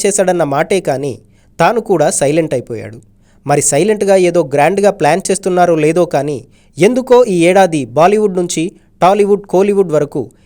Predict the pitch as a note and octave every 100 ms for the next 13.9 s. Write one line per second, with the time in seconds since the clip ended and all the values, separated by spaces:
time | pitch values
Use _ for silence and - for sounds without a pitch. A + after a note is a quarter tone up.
0 | _ E3 A3+ C4 A#3+ A3 F#3 F#3 F#3 C#3
1 | E3+ G3+ G3 F#3 E3+ D#3 D3 D3 D3 C3+
2 | B2 D#3+ - D#3+ A2+ - _ _ B2+ C3
3 | - E3+ E3 C#3 B2+ A#2 G#2+ A#2 _ _
4 | _ - D3 E3+ E3 G#3+ G3+ D#3+ A2 _
5 | _ E3+ F3+ B3+ A#3 F#3 - F3+ - A#3
6 | G#3 G3 E3 D#3 E3 - - _ - F#3
7 | A3 G#3+ G3+ F#3+ E3+ E3+ C#3+ C#3 F3 -
8 | D3 A2 _ _ - E3+ B3+ B3+ B3 F#3
9 | F#3+ F#3 F#3 F3+ E3+ F3+ C#3+ C3+ F#3 A3+
10 | G3+ G3 E3 E3 F3 C3 D#3 A3 G3 F3+
11 | D#3 C#3 B2+ B2+ G2 _ _ - C#3+ D3+
12 | D3 C3 A2 G#2+ - - _ _ _ _
13 | _ - D#3+ A#3 A#3+ A3 - F3 G#2+